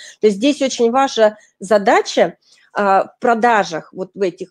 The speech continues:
м, сделать как раз вот эти точки касания. И у нас, э, наши переписки, мессенджеры,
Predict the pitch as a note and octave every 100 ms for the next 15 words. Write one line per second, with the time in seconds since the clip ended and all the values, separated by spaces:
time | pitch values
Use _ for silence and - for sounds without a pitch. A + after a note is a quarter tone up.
0 | - F#3 F3+ - F3 G3+ D4+ C4 - G#3
1 | A#3 B3+ C#4 G#3+ B3 G#3 A3+ A3 - -
2 | G3 - E3+ D#3+ D3+ - G#3 A3+ A#3 A3
3 | - G3+ G3+ A3 G#3+ G#3 G3 - A3 A#3
4 | B3+ A3 - G3+ F#3 G#3+ A3 - G3 F3
5 | F#3+ F3 F3